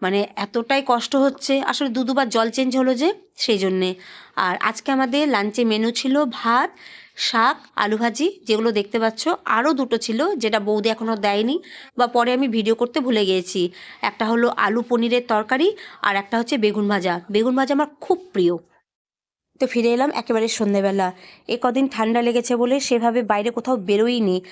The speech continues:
একদিন খালি মেলা গিয়েছিলাম, ব্যাস ওইটুকুই। তো সন্ধেবেলা আমি, বৌদি আর শ্রেয়া বাইরে বেরিয়ে এসেছি।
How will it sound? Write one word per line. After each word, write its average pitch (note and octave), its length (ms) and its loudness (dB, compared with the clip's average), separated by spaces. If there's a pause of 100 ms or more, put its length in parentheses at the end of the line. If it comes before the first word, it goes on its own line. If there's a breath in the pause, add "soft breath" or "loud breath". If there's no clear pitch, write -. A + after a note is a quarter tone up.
(260 loud breath)
একদিন A#3+ 260 -2
খালি C4 200 0
মেলা A3 280 2
গিয়েছিলাম, B3 500 2 (320 loud breath)
ব্যাস G3+ 220 0
ওইটুকুই। G#3 520 0 (340 loud breath)
তো G#3 120 0
সন্ধেবেলা A3+ 560 2
আমি, A3 480 2
বৌদি G3+ 460 2
আর A#3 100 0
শ্রেয়া G#3 320 -2
বাইরে G3+ 300 0
বেরিয়ে G#3 240 0
এসেছি। A#3 420 0